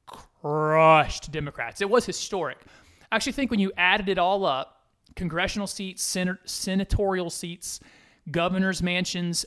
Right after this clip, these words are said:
and state legislatures, so the legislatures that meet in the capital of each state, it was well over a thousand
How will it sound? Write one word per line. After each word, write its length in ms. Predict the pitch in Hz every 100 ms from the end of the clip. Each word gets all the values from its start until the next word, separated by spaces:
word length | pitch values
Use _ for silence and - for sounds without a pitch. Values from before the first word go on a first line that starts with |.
| -
and 480 | 175 175 202 214 214 -
state 840 | - - - - - - 165 202 - -
legislatures, 640 | 214 208 - 220 220 220
so 240 | - - 165
the 100 | 156
legislatures 600 | 151 170 - 180 175 151
that 100 | 156
meet 220 | 160 170
in 80 | 147
the 60 | 139
capital 420 | - 165 170 170
of 80 | 170
each 140 | 180
state, 320 | - 190 - - - - - _
it 160 | 220 214
was 160 | 208
well 380 | 165 151 196 202
over 260 | 180 180 151
a 60 |
thousand 800 | 131 - 160 190 196 175 190 185